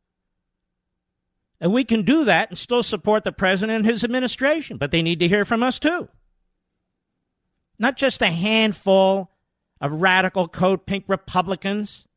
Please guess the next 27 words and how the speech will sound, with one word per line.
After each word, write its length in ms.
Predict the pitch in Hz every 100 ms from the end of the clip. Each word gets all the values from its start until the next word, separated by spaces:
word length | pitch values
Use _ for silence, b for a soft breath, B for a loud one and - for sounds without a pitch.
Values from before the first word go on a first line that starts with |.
| _ _ _ _ _ _
who 120 | - 208
embrace 480 | 165 151 185 196
Bernie 320 | - 185 202 196
Sanders' 480 | - 185 202 202
foreign 320 | - 170 202 -
policy, 680 | 165 180 202 190 214 220 - _ _ _
who 80 | 170
are 80 | 202
propagandists. 1300 | - 180 220 196 139 180 202 208 214 - - - - _ _ _ _ _ _ _ _ _ _ _ _ _ _ _ _ _ _ _ _ _ _
John 300 | - 226 240
Bolton, 360 | 214 247 190 131
did 160 | 139
you 80 | 185
know 180 | 202 247
he's 220 | 214 165
a 60 | 170
man 260 | 190 247
of 120 | 220
the 100 | 156
left? 420 | 147 170 294 247 180
He's 180 | 185
a 60 | 185
progressive. 540 | 185 170 269 294 143
He 120 | 196 208
spent 300 | - 190 -
thirty 420 | - 247 302 285
years, 640 | 240 285 294 - - -